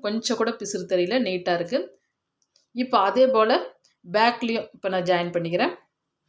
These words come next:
இப்ப ஃப்ரண்ட்ல ஜாயின் பண்ணிட்டோமா, அடுத்து பேக்லயும் ஜாயின் பண்ணிக்கலாம். இங்கேயும் அப்படிதான்.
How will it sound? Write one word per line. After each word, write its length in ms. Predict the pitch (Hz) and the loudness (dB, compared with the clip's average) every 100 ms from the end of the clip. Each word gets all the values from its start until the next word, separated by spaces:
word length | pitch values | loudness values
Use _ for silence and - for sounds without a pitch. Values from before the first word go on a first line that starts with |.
| _ | _
இப்ப 200 | _ 208 | _ -8
ஃப்ரண்ட்ல 400 | - 226 240 247 | 0 0 2 2
ஜாயின் 360 | 220 208 208 208 | 2 2 2 -2
பண்ணிட்டோமா, 420 | 202 196 196 220 226 | -4 -4 -2 0 2
அடுத்து 260 | 202 202 190 | 2 0 2
பேக்லயும் 440 | 190 190 196 185 | 2 2 -2 -2
ஜாயின் 220 | 170 165 | -2 -2
பண்ணிக்கலாம். 400 | 156 160 180 311 - _ _ _ _ _ 220 | -6 -6 -4 -4 -6 _ _ _ _ _ -8
இங்கேயும் 300 | 220 226 180 | -2 0 0
அப்படிதான். 320 | 160 156 | -2 -8